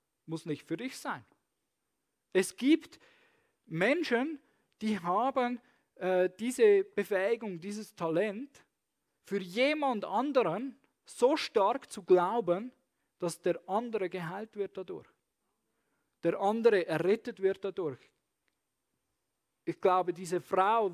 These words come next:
von der wir das Zeugnis heute Morgen gehört haben, die hat auch einen starken Glaube für ihren Mann. Braucht sie auch.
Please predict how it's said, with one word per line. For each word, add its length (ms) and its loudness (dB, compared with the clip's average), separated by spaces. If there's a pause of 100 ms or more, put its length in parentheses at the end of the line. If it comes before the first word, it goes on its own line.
von 160 -6
der 180 -2
wir 120 0
das 180 -8
Zeugnis 500 -6
heute 260 -6
Morgen 220 -10
gehört 440 -8
haben, 180 -6 (420)
die 60 -4
hat 160 -6
auch 140 -6
einen 120 -14
starken 460 -10
Glaube 380 -14 (1080)
für 160 -8
ihren 280 -6
Mann. 280 -16 (1300)
Braucht 300 -12
sie 140 -12
auch. 200 -18